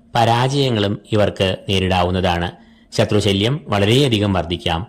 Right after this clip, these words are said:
വീഴ്ച, അപകടം, രോഗം എന്നിവയ്ക്കും അഷ്ടമത്തിൽ സഞ്ചരിക്കുന്ന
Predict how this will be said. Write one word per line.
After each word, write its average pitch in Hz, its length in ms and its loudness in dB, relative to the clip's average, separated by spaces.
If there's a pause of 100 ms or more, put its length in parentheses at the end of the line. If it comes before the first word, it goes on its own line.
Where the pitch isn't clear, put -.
(280)
വീഴ്ച, 101 380 2 (540)
അപകടം, 110 480 0 (220)
രോഗം 104 460 2
എന്നിവയ്ക്കും 98 440 0 (400)
അഷ്ടമത്തിൽ 160 440 0
സഞ്ചരിക്കുന്ന 107 640 0